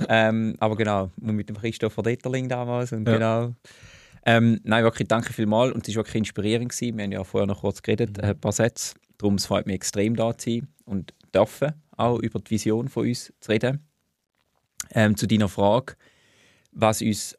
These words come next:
Speaker 1: angeregt hat. Ähm, die Geschichte war eigentlich so gewesen, ähm, ich bin zurück aus den U S A und ich habe wie gemerkt,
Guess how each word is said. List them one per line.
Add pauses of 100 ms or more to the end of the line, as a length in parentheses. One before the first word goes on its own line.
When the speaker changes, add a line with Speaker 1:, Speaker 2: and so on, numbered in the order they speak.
Speaker 1:
angeregt
hat.
Ähm,
die
Geschichte
war
eigentlich
so
gewesen,
ähm,
ich
bin
zurück
aus
den
U
S
A (840)
und
ich
habe
wie
gemerkt,